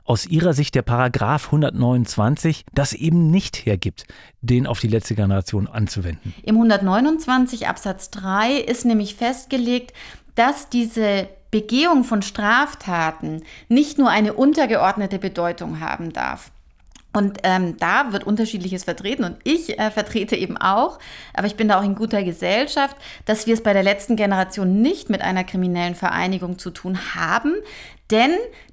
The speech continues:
Speaker 2: der Zweck ist Eintreten für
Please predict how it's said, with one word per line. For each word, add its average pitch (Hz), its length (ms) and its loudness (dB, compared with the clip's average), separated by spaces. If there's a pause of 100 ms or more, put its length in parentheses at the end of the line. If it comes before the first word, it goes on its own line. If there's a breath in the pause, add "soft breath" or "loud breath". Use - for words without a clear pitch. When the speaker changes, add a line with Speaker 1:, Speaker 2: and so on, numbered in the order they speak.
Speaker 2:
der 196 200 2
Zweck 247 440 -2
ist - 440 -4
Eintreten 262 1000 2
für 269 640 2